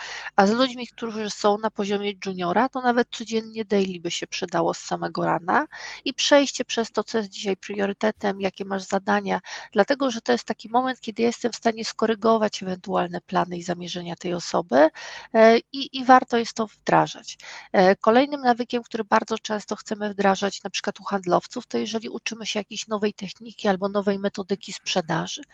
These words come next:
No i teraz nawyk handlowców był taki, żeby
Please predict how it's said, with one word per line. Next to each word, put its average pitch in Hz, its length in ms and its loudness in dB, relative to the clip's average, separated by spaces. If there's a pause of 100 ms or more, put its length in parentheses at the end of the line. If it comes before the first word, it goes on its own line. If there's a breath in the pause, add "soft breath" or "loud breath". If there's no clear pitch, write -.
(400 loud breath)
No 202 60 4
i 208 60 6
teraz 233 320 8
nawyk 240 420 2
handlowców 220 540 2
był 202 200 -4
taki, 208 360 -2
żeby 196 320 0